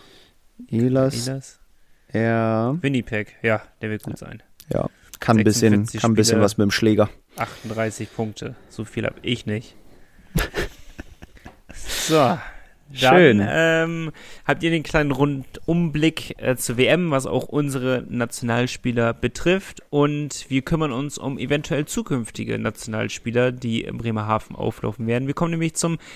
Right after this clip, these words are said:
Speaker 2: Transfer-Bingo. Wir haben euch Gudlewskis schon mal genannt und ich will's noch einmal sagen: Nico Appendino und Christas Gudlewskis sind, waren bei uns im Transfer-Bingo und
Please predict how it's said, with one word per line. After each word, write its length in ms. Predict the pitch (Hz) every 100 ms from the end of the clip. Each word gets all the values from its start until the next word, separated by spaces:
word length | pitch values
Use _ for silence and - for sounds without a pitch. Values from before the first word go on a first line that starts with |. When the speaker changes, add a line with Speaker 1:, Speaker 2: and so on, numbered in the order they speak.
| - - -
Speaker 2:
Transfer-Bingo. 1700 | - 143 151 - - - - - 110 113 117 107 107 101 98 110 - 107
Wir 160 | 110
haben 140 | 117 127
euch 200 | 120 -
Gudlewskis 520 | 113 131 151 - 139
schon 140 | -
mal 100 | 120
genannt 460 | 110 110 120 170 170
und 240 | - 147 -
ich 220 | 156 -
will's 260 | 233 - 165
noch 140 | 160
einmal 300 | - 135 135
sagen: 340 | 127 131 131
Nico 240 | 135 139 -
Appendino 560 | - 143 135 156 160
und 400 | 151 - 139 127
Christas 360 | - 139 131 -
Gudlewskis 600 | 131 135 - 135 127 - - - - - _
sind, 480 | - 113 147 156 -
waren 320 | 127 135 135
bei 80 | 113
uns 460 | 85 123 123 - - _
im 280 | 120 120 120
Transfer-Bingo 840 | - 113 - 120 120 123 123 123
und 600 | - - 117 117 117 -